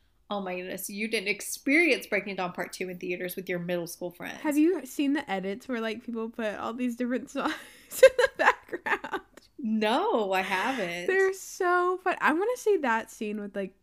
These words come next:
Speaker 2: all the Drake clips.
Speaker 1: Oh.
Speaker 2: That's what I want.
Speaker 1: Like, like when Alice reveals it was just a vision.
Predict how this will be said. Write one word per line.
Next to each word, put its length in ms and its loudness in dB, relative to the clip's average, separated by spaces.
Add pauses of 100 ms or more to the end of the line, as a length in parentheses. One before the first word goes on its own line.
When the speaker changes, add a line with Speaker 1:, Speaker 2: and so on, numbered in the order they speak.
Speaker 2:
all 160 -4
the 120 -6
Drake 400 -8
clips. 540 -16 (1400)
Speaker 1:
Oh. 840 -10 (240)
Speaker 2:
That's 200 -6
what 60 -4
I 80 -6
want. 200 -16 (1400)
Speaker 1:
Like, 220 -8 (2000)
like 160 -2
when 120 2
Alice 440 -2
reveals 380 -4
it 100 -10
was 180 -8
just 160 -10
a 60 -12
vision. 460 -14